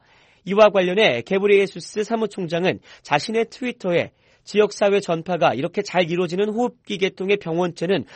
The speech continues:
본 적이 없다며 신종 코로나 바이러스의 강한 전파력을 경계했습니다. 게브리예수스 사무총장은 다만 신종 코로나 바이러스가 독감보다는 효율적으로 퍼지지 않는다면서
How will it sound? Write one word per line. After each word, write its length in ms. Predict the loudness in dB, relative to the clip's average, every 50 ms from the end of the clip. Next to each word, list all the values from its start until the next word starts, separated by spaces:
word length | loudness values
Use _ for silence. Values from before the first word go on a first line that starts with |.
| -20 _
본 280 | -4 -4 -2 -2 -2 0
적이 280 | 0 0 0 2 0
없다며 560 | 0 0 -2 _ -2 0 0 2 2 0 0 -2 -4 -16 -20 -16
신종 480 | -10 -8 -8 -4 -2 0 0 0 0 -4
코로나 360 | -4 0 2 2 4 6 4 4
바이러스의 560 | 4 2 2 0 -2 -4 -2 0 0 0 0
강한 420 | -2 -4 -4 -2 -2 -2 -4 -4
전파력을 640 | -6 -6 -6 -6 -6 -2 0 2 2 2 0 -2 -4
경계했습니다. 720 | -4 -4 -4 -2 -2 -4 -4 -4 -6 -6 -4 -4 -4 -6 -8 _ _ _ _ _ _ _ _ _
게브리예수스 600 | 0 0 2 4 6 6 4 4 0 -8 -10 -8
사무총장은 640 | -4 -4 -4 -4 -4 -6 -6 -4 -2 -2 -2 -2 -4
다만 360 | -4 -2 0 2 2 2 0 -6 -18 -20 -18
신종 420 | -12 -8 -8 -6 -2 0 0 0 0
코로나 340 | -2 -4 0 4 6 6 6
바이러스가 680 | 6 4 2 0 -2 -6 -8 -4 -2 0 0 -2 -4 -10 _
독감보다는 800 | -16 -14 -4 2 2 2 2 2 -2 -2 -2 0 0 0 -2 -4 -8 -20 -20 -12 -8
효율적으로 600 | -6 -4 -4 -4 -6 -4 -2 -2 -2 2 2 0
퍼지지 400 | 0 0 -4 -4 -4 -2 0 0
않는다면서 840 | 0 0 0 -2 -4 -2 -2 -2 -2 -2 -2 -4 -2 -2 -2 -2